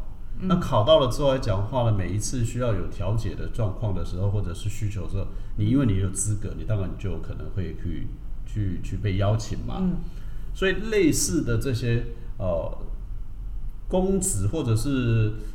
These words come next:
Speaker 2: 呃，真正的这种，呃，可以参与公共事务的这种资格、资质的行业或者是技能，其实不少。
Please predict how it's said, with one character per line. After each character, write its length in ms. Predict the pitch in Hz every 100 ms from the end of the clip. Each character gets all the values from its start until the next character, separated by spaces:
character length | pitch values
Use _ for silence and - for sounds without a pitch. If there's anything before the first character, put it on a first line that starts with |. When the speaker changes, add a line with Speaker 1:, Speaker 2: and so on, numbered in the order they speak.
| -
Speaker 2:
呃， 200 | 95 92
真 200 | 143 139
正 180 | 151 123
的 100 | 113
这 140 | 127
种， 220 | 113 85 85
呃， 320 | 85 76 71
可 100 | -
以 60 | 139
参 220 | 123 139
与 40 | 110
公 180 | 127 123
共 140 | 123
事 260 | - 135 127
务 140 | 120
的 140 | 101
这 60 | 98
种 240 | 110 87 90
资 380 | - 113 117
格、 280 | 113 - - -
资 200 | 120 120
质 260 | - -
的 360 | 85 85 101 113 - - - - - -
行 300 | - 92 92
业 180 | 131 117
或 120 | 117
者 120 | 107 98
是 140 | 113
技 280 | - 120 87
能， 100 | -
其 140 | - 90
实 240 | 71 65 - - - - - - -
不 80 | 147
少。 260 | 110 -